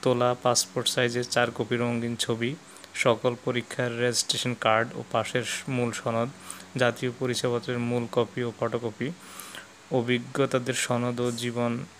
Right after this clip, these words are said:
বৃত্তান্ত সহ উল্লেখিত যে কোনো ঠিকানা, আহ, সকাল দশটায় উপস্থিত হয়ে পরীক্ষায় অংশগ্রহণ করার জন্য অনুরোধ করা যাচ্ছে। উত্তীর্ণ প্রার্থীরাই প্রশিক্ষণে অংশগ্রহণ করতে পারবেন।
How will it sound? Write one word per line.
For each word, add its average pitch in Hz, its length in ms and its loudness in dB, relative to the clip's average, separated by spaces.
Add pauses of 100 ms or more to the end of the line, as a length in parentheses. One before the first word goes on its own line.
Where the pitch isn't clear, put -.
(120)
বৃত্তান্ত 123 400 -4
সহ 120 220 -2
উল্লেখিত 120 600 -4
যে 123 240 0
কোনো 127 300 -2
ঠিকানা, 120 440 0
আহ, 120 1300 -2
সকাল 123 640 0
দশটায় 123 600 -2 (100)
উপস্থিত 120 500 -6
হয়ে 123 160 -4 (100)
পরীক্ষায় 120 400 -2
অংশগ্রহণ 117 460 -2
করার 117 260 -2
জন্য 113 220 -2
অনুরোধ 117 260 -2 (100)
করা 117 120 0
যাচ্ছে। 113 320 -6 (2250)
উত্তীর্ণ 131 440 0
প্রার্থীরাই 135 960 4 (120)
প্রশিক্ষণে 135 540 0
অংশগ্রহণ 123 440 0
করতে - 260 -2
পারবেন। 123 400 2